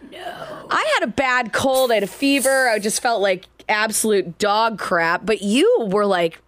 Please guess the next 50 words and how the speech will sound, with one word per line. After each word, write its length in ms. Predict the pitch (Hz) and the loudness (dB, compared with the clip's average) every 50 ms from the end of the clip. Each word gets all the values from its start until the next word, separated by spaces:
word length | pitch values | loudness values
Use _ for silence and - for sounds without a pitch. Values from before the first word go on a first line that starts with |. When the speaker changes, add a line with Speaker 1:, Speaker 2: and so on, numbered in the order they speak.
| _ _ _ - | _ _ _ -6
Speaker 2:
I 60 | 220 | -4
saw 200 | - - 311 277 | -2 0 0 -2
a 40 | 254 | -2
picture 340 | - - 285 330 - 427 | -2 -2 -2 0 0 0
of 60 | 277 262 | 2 2
Speaker 1:
I 20 | |
Speaker 2:
you 60 | 302 330 | 2 2
Speaker 1:
had 100 | 370 392 | 0 0
Speaker 2:
on 60 | 392 | -2
Speaker 1:
a 20 | |
Speaker 2:
Facebook, 220 | - 247 330 311 302 | -2 0 0 0 0
Speaker 1:
fever. 340 | 285 226 247 254 226 214 233 | -2 -2 -2 0 0 0 0
Speaker 2:
and 140 | 233 202 202 | -2 0 0
you 120 | 208 208 | 2 2
were, 120 | 190 190 190 | 2 2 2
like, 180 | 190 190 180 | 0 0 -2
holding 360 | - - - 226 277 294 254 196 | -4 -4 -2 -2 0 0 0 -2
a 40 | |
bucket. 680 | 165 165 - - - 220 415 523 - - 180 127 - - _ _ | -2 -4 -6 -4 -4 -2 -2 -2 -4 -4 -4 -4 -4 -8 _ _
Speaker 1:
Uh, 100 | - 170 - - | -4 -4 -2 0
I 120 | 214 247 | -2 -2
had 220 | 226 214 285 330 403 | 0 0 0 0 -2
a 60 | 415 | -2
fever. 540 | - - 339 320 277 226 240 220 214 220 - | -2 0 0 0 0 0 0 0 0 0 -2
It 60 | - | -2
was 140 | 247 247 214 | -4 -4 -2
low. 440 | 208 214 208 196 185 175 170 175 175 _ _ - | -2 0 0 0 0 -2 -2 -4 -6 _ _ -8
Speaker 2:
Yeah. 260 | 214 208 214 208 190 | -4 -2 0 0 0
Speaker 1:
And 140 | 202 226 226 | 0 -2 0
I 400 | 190 226 233 226 220 220 220 226 | 0 0 2 2 2 0 0 0
basically 440 | 214 196 240 247 269 254 233 247 240 | 0 0 0 0 -2 -2 -2 -2 -2
just 160 | 208 220 214 - | -2 -2 -2 -2
had 180 | 233 208 180 | -2 -2 -2
chills 520 | - - 262 233 226 226 220 220 214 - - - - _ _ - | -2 0 0 0 0 0 0 -2 -4 -6 -12 -16 -20 _ _ -4
and 180 | 208 208 202 | -2 -2 -2
just 180 | 185 214 202 - | -2 -4 -4 -2
was 200 | 214 202 185 175 | -2 -4 -4 -4
vomit 600 | 180 170 156 196 202 202 208 202 208 202 202 - _ _ - | -6 -4 -2 0 0 0 0 0 -2 -2 -4 -6 _ _ -6
and 120 | 202 180 175 | -4 -2 0
bathroom 400 | 185 185 185 - - 185 180 170 | 0 0 -2 -2 -2 -2 -2 -2
time 420 | 165 175 175 175 170 170 170 160 - _ _ _ _ _ | -2 -2 -2 -2 -4 -6 -8 -10 -14 _ _ _ _ _
for, 120 | - - 208 | -6 -2 -2
like, 240 | 196 190 180 185 - _ _ _ _ _ - 427 403 | 0 -2 -2 -6 -12 _ _ _ _ _ -6 -4 -2
three 200 | 370 - - - | 0 0 2 2
Speaker 2:
Aw, 140 | 269 226 190 180 180 180 180 | 2 2 2 2 2 2 2
Speaker 1:
hours. 100 | 190 202 | 0 -2
Speaker 2:
puka. 480 | - - 381 427 453 440 - 202 117 117 | 0 0 2 2 2 2 0 -2 -2 0
Speaker 1:
That 240 | - 226 285 302 269 | 0 0 0 0 0
went 160 | 302 320 330 | 0 0 0
away, 580 | 320 320 320 339 320 262 214 196 190 190 208 | 0 0 0 0 0 0 0 0 -2 -2 -4